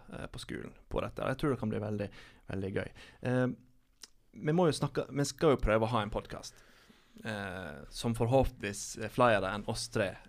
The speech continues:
eh, hører på. Ellers er jo ikke det en podcast. Da er jo det bare skittprat. Ehm, hva skal vi snakke om? Altså, hva er det som er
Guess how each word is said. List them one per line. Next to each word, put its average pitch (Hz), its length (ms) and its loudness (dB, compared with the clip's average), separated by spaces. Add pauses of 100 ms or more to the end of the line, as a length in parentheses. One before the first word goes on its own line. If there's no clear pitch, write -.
eh, 78 340 -10
hører 104 180 0
på. - 200 -4 (440)
Ellers 107 280 0
er 113 160 6
jo - 20 0
ikke 92 160 -6
det 82 120 -4
en 87 60 -8
podcast. - 520 -12 (120)
Da 107 120 0
er 104 180 2
jo 90 80 -6
det - 60 -14 (260)
bare 98 280 -4 (320)
skittprat. - 580 -10 (600)
Ehm, 143 440 6 (1000)
hva - 120 -4
skal 269 180 2
vi 254 60 0
snakke - 420 2
om? 120 200 2
Altså, 151 320 4 (800)
hva 202 140 0
er 202 100 4
det 180 100 2
som 175 160 -2
er 165 220 0